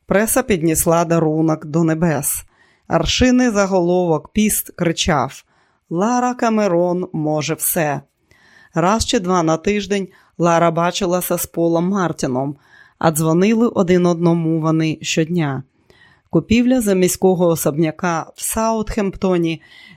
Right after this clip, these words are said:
перенесла її у світ хутра, вишуканих ювелірних прикрас та дорогих автомобілів. Гардеробні ломилися від туалетів найвідоміших кутюр'є. "Мені потрібна нова спідниця".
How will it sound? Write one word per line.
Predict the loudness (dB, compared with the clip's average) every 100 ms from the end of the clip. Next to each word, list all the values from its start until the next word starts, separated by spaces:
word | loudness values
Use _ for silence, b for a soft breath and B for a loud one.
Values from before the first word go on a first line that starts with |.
| _
перенесла | 0 2 0 0 0 0
її | 0 0 -2
у | -2 -4
світ | -4 -2 -2 -2
хутра, | -4 -4 -2 -4 -6 -6
вишуканих | -4 -4 -2 -4 -2 0 -2 0
ювелірних | 0 0 0 0 -2 -4 -6
прикрас | -10 -4 -2 -2 -4 -8 B B B
та | -6 -2
дорогих | 0 -2 -2 -6 -4
автомобілів. | -6 -2 -2 -2 -2 -2 -2 -4 -8 -20 _ _ _ _ _
Гардеробні | -2 0 0 0 0 -2 -2 -4 -6 b b b
ломилися | 0 2 2 0 0 0 0
від | 0 -2
туалетів | -2 0 0 -2 -4 -6 -4
найвідоміших | -2 0 -2 -2 -2 0 -2 -2 -4
кутюр'є. | -4 -4 -2 -4 -4 -4 -6 -10 _ _ _ _ _ _ _ _ _ _
"Мені | 0 2 2
потрібна | 0 0 0 2 2
нова | 2 0 0 -2
спідниця". | -2 -2 0 0 -2 -4 -4 -6